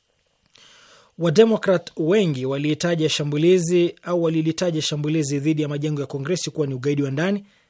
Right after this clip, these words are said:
na wametoa mwito wa kufanyika uchunguzi kuhusu hujuma hiyo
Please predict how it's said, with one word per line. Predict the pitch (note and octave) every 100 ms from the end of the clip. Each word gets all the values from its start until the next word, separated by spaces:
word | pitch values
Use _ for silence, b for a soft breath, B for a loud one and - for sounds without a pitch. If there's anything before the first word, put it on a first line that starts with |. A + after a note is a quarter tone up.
| _
na | C#3 C#3 C#3 C3+ C#3
wametoa | C#3+ C#3 C3+ - D#3 D3 B2+
mwito | D3 D3+ G#3 -
wa | D#3+
kufanyika | D3 - C#3+ D3
uchunguzi | C#3 - C3+ D#3+ E3+ F3 b b b _
kuhusu | C#3 D#3 D3+ C#3
hujuma | C#3 C3 C3
hiyo | D#3+ E3+